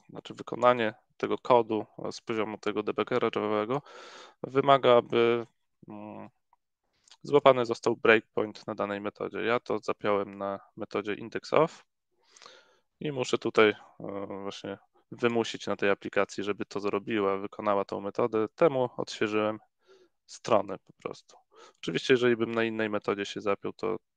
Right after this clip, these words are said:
to mogłoby działać automatycznie. I tutaj, jak widzimy, otrzymaliśmy połączenie, mm, z serwera właśnie tego atakowanego, czyli tak, e, I P pięćdziesiąt kropka cztery, J D W P,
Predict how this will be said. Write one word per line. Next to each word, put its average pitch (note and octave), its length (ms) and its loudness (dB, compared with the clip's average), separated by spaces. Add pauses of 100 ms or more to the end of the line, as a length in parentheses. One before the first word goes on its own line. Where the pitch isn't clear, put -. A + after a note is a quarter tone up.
to F#2+ 160 -6
mogłoby F#2+ 580 -6
działać F#2+ 400 -2
automatycznie. G#2+ 680 -4 (2000)
I F3+ 80 -4
tutaj, D#3+ 240 12
jak C#3 140 10
widzimy, C3 460 6 (480)
otrzymaliśmy C#3+ 680 4
połączenie, A#2+ 720 0 (480)
mm, A2 500 -14 (420)
z - 440 -18
serwera A2 680 4 (380)
właśnie A#2 300 -8
tego G#2+ 300 0
atakowanego, G#2+ 840 -4 (200)
czyli G#2+ 220 -14
tak, - 380 -4 (320)
e, G#2 60 -4
I G2+ 60 -10
P - 140 -16
pięćdziesiąt G2+ 440 -10
kropka - 300 -8
cztery, C3+ 400 2
J A#2+ 180 -6
D G2+ 100 -4
W G2 160 -12
P, G#2+ 280 -2